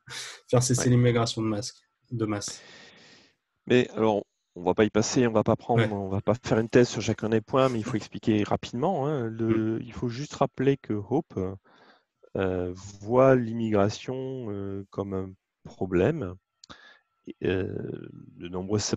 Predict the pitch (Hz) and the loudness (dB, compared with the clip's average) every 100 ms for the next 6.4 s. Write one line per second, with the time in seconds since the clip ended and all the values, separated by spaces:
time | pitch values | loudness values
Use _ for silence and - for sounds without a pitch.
0 | - 120 - 170 196 202 - _ - 113 | 0 0 2 -2 -2 -4 -4 _ -2 2
1 | 147 151 170 160 135 - 143 _ 139 - | 4 6 6 6 6 2 -2 _ -12 -6
2 | 135 131 131 143 127 113 107 104 101 - | -4 -2 -2 -4 -4 -4 -2 -2 -2 0
3 | 101 175 180 143 - 165 214 _ _ _ | 0 -2 -8 -10 -14 -14 -14 _ _ _
4 | _ _ _ _ - - - - - - | _ _ _ _ -12 -6 -6 -6 -8 -14
5 | - 104 107 - 104 - 107 98 123 135 | -8 -8 -8 -12 -12 -12 -10 -10 -10 -12
6 | 92 90 160 | -12 -10 -12